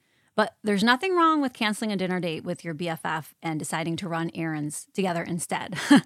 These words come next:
<laughs> Our need for social interaction can be fulfilled in a number of ways. So I would encourage you to sit down and really take a look at your schedule between work, activities, chores,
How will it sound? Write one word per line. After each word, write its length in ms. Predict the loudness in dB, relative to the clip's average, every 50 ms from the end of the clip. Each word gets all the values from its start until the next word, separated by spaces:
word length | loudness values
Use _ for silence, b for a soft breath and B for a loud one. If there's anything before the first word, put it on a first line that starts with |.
| 2 -6
<laughs> 440 | -10 -10 -10 -12 _ _ _ _ 4
Our 140 | 6 8 8
need 320 | 8 6 6 4 2 2
for 100 | 0 0
social 320 | 2 2 2 2 0 0 0
interaction 580 | 0 0 0 0 0 0 0 -2 -2 -2 -2
can 160 | -2 -2 -2
be 100 | -2 0
fulfilled 480 | -2 -2 -4 -4 -2 -2 -2 -2 -4 -4
in 100 | -2 0
a 60 | 0 0
number 340 | 0 0 -2 -2 -2 -4
of 140 | -4 -6 -4
ways. 380 | -6 -6 -6 -8 -10 -14 -16 -18 _ _ _ _ _ _ _ _ _
So 160 | 4 8 8
I 120 | 8 8
would 120 | 8 6 4
encourage 420 | 2 2 6 6 6 6 6 2
you 160 | 0 0 -2 -2
to 120 | -4 -4
sit 240 | -2 -2 -2 -2 0
down 380 | 0 0 0 0 -2 -2 -4
and 240 | -2 -2 0 0 0
really 240 | 0 0 0 -2 -4
take 200 | -4 -6 -6 -4
a 60 | -2
look 220 | 0 0 -2 -2 -4
at 60 | -6
your 120 | -6 -6
schedule 540 | -6 -6 -6 -6 -6 -6 -6 -6 -6 -8 -10
between 440 | -10 -10 -8 -6 -6 -6 -4 -4 -4
work, 380 | -2 -2 -4 -4 -6 _ -18 -20 _ _ -14
activities, 800 | -14 -12 -10 -6 -4 -4 -2 -2 -2 -2 -4 -4 -6 -8 -12 _ _
chores, 640 | -8 -4 -4 -2 -2 -2 -2 -4 -4 -4 -6 -8